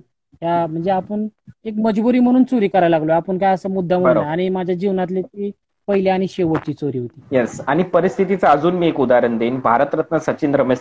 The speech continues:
Speaker 2: तेंडुलकर, तुम्हाला आठवत असेल, ज्या वेळेला त्यांचे वडील वारले, अ, त्याच्यानंतर ते परत भारतामध्ये आले आणि भ-, भारतामध्ये आल्यानंतर त्यांच्या आईने त्याला सांगि-, त्यांना सांगितलं की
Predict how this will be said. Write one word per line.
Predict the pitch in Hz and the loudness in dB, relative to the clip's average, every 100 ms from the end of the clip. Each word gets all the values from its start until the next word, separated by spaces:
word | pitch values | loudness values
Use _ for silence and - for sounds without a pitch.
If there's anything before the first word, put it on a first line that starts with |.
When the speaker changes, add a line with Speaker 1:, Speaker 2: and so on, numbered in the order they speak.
| - | -2
Speaker 2:
तेंडुलकर, | 110 110 - 107 | -2 -2 -2 -2
तुम्हाला | 127 139 135 | 0 2 2
आठवत | 113 143 135 | 2 0 -2
असेल, | 110 107 101 | -4 -6 -2
ज्या | 117 | 0
वेळेला | 127 131 135 | 2 4 2
त्यांचे | 135 123 127 | 0 -4 -2
वडील | 135 120 127 147 143 | 0 2 2 0 -2
वारले, | 120 117 120 131 101 - _ _ _ _ 120 | 2 4 4 0 -2 -6 _ _ _ _ -2
अ, | 117 117 | 2 2
त्याच्यानंतर | 113 120 143 139 139 139 | 2 0 0 0 0 0
ते | 143 | 0
परत | - 139 143 | 0 0 0
भारतामध्ये | 120 113 113 135 135 120 | 0 -2 2 2 2 0
आले | 104 101 117 | -2 -2 -4
आणि | 123 123 | -2 -4
भ-, | 127 | 0
भारतामध्ये | 117 113 117 - 143 160 160 | -2 2 0 0 0 2 4
आल्यानंतर | 143 151 147 165 | 2 2 0 -2
त्यांच्या | 147 139 143 | -2 -4 0
आईने | 131 127 151 | 0 2 0
त्याला | 160 131 127 | 2 4 2
सांगि-, | 127 110 117 | 0 -6 -4
त्यांना | - 120 131 | -4 0 0
सांगितलं | 120 107 110 113 | -2 -4 -6 -4
की | 123 - 135 143 | -6 -6 -6 -6